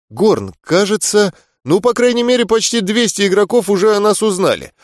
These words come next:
Опять же, несколько заинтересовались заточкой гномьей. «Лёша!»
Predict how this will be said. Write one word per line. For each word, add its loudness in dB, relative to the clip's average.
Опять 0
же, 2
несколько 0
заинтересовались 2
заточкой 0
гномьей. 0
«Лёша!» 2